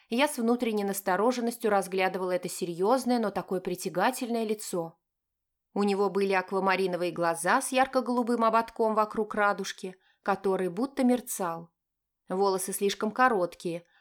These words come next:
по сравнению со всеми остальными. Возраста был солидного, но я и не догадывалась, сколько ему лет.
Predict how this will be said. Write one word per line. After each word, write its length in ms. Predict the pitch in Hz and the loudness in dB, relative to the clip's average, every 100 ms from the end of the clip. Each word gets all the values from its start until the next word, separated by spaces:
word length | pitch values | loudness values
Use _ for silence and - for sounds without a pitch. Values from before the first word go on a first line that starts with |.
| - | -6
по 100 | 202 | -4
сравнению 480 | 196 185 190 185 | 0 0 0 -2
со 160 | 185 185 | -2 -4
всеми 300 | - 185 175 | -2 -2 -2
остальными. 720 | 170 - 180 175 170 160 160 - _ _ _ _ | -2 -2 -4 -4 -6 -8 -12 -16 _ _ _ _
Возраста 560 | 208 254 285 269 269 247 | 0 2 2 0 -2 -2
был 160 | 185 | -2
солидного, 760 | 185 208 196 175 156 160 151 160 _ _ _ | -2 0 0 -2 -6 -8 -10 -14 _ _ _
но 160 | 196 202 | -4 -2
я 200 | 196 208 | 2 0
и 60 | 202 | 0
не 100 | 190 | 0
догадывалась, 720 | 202 208 277 226 175 170 - | 0 2 0 0 -4 -4 -6
сколько 420 | - 190 175 - | -2 0 0 -2
ему 160 | 175 175 | -4 -4
лет. 400 | 175 156 - | -4 -6 -10